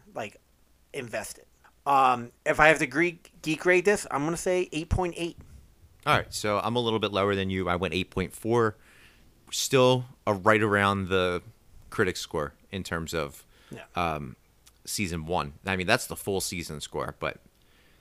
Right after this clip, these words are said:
Speaker 2: how, they get the whole full season, we can't? Come on,
Speaker 1: <laughs>
Speaker 2: man. We do a better job than Rotten Tomatoes. Um,
Speaker 1: Yes.
Speaker 2: let's go to H B O Max and, um, talk House of the Dragon.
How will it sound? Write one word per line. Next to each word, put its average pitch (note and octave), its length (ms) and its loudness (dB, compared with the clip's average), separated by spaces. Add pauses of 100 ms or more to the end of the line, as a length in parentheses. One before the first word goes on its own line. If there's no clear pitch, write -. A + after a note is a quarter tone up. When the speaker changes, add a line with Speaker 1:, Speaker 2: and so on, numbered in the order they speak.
(120)
Speaker 2:
how, - 120 -4 (380)
they D#2+ 120 -6
get E2 180 -6
the F#2 60 -6
whole F#2 100 -2
full F#2+ 200 -6
season, G2+ 320 -6
we F2+ 120 -8
can't? A2 280 -2 (320)
Come E2 120 -10
on, C2+ 80 -8
Speaker 1:
<laughs> D2 40 -8
Speaker 2:
man. E2 180 -8 (240)
We G#2+ 120 -6
do F#2+ 140 0
a - 20 -4
better D2+ 220 -6
job D#2+ 180 -4
than E2 80 -8
Rotten D#2+ 180 -2
Tomatoes. G2 380 -6 (480)
Um, A2+ 220 2
Speaker 1:
Yes. - 100 -16
Speaker 2:
let's - 140 -10
go G#3 120 -2
to F3+ 260 0 (200)
H C3+ 240 0
B B2 120 2
O A2 60 4
Max F2+ 480 -2
and, F2+ 340 -4
um, E2+ 340 -2 (480)
talk A2 200 -4
House A2 220 0
of F#2 80 -12
the F2 80 -4
Dragon. F2 400 -2